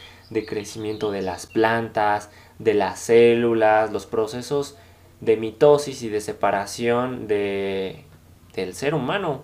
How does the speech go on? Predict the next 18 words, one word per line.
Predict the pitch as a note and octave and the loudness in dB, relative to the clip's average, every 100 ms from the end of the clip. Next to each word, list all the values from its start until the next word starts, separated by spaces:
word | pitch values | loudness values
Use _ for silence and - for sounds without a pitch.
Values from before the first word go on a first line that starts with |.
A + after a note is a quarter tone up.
| - | -10
desde | - G#2 G#2+ | -8 -4 -4
su | G2+ G#2+ G#2 G2+ | -4 -8 -6 -6
nacimiento, | G#2 G2+ B2+ D3+ | -6 -8 -8 -8
y | F3+ | -8
no | |
solamente | G3 G3 G3 F3+ | -6 -6 -4 0
del | B2+ A2+ G#2 | 2 0 -2
ser | D#3+ | -4
humano, | D#3+ B2 - F#3 | -2 0 0 0
de | D3+ A3+ | 2 0
toda | - G3+ | 0 2
la | F3+ A#2+ | 4 4
vida | C#3+ F3 A#2+ | 4 -2 -4
que | - A2 | -2 -2
hay, | A#2+ C#3+ - - - - - - - | -2 -4 -8 -18 -18 -18 -20 -20 -10
animal, | A2 A2 A2 A#2 C#3 C3+ | -6 -4 0 4 4 6
vegetal, | A#2 - A2+ F2+ A#2+ B2+ C3 A#2+ | 2 2 -4 2 6 8 6 4
humana. | G#2+ A2+ B2+ B2+ B2+ A#2+ | 0 0 0 0 -4 -8